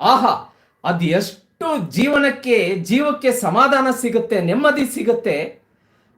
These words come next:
ಅದನ್ನ, ಹ್ಯಾಪಿನೆಸ್ ಅನ್ನ ನೀವೇ ಎಕ್ಸ್‌ಪ್ರೆಸ್ ಮಾಡ್ಬೇಕು ಕಾಮೆಂಟ್ ಅಲ್ಲಿ.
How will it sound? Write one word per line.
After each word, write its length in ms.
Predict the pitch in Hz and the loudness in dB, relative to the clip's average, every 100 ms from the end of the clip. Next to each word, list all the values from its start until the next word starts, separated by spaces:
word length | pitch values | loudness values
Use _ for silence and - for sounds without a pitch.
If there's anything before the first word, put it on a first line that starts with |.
| _ - 165 | _ -4 0
ಅದನ್ನ, 300 | 220 285 277 | 2 4 2
ಹ್ಯಾಪಿನೆಸ್ 600 | 214 175 214 302 285 277 | 2 0 -2 0 0 0
ಅನ್ನ 160 | 262 254 | 0 2
ನೀವೇ 240 | 214 269 | 2 2
ಎಕ್ಸ್‌ಪ್ರೆಸ್ 540 | 247 240 - 254 233 | 2 -2 -2 -2 0
ಮಾಡ್ಬೇಕು 440 | 233 214 180 160 - | -2 -2 -2 -6 -10
ಕಾಮೆಂಟ್ 380 | - 202 226 208 | -4 -2 -2 -4
ಅಲ್ಲಿ. 220 | 123 | -6